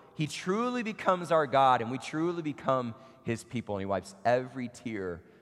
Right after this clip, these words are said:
from our eyes. Can you imagine that moment, church, where Jesus is no longer someone we talk about, someone we imagine, but he's standing <laughs> right before us? Can you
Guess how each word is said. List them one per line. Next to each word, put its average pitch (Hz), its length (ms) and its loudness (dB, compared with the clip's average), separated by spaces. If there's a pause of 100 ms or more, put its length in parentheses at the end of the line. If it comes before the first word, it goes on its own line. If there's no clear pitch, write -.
(120)
from 101 260 -4
our 95 180 0
eyes. 90 280 -2
Can 127 100 -8
you 113 60 -4
imagine 127 640 -2
that 107 380 -4
moment, 117 420 -4
church, 87 360 -10
where 101 100 -10
Jesus 127 600 -6
is 92 180 -14
no 127 360 0
longer 123 760 -2 (360)
someone 151 520 -2
we 131 100 -4
talk 110 400 0
about, - 240 -14 (960)
someone 156 520 0
we 135 120 0
imagine, 110 840 -4
but 87 140 -8
he's 90 140 -16
standing 104 720 -10
<laughs> 80 40 -14
right 98 560 -6 (500)
before - 460 -8
us? 82 340 -14
Can 101 100 -20
you 98 60 -20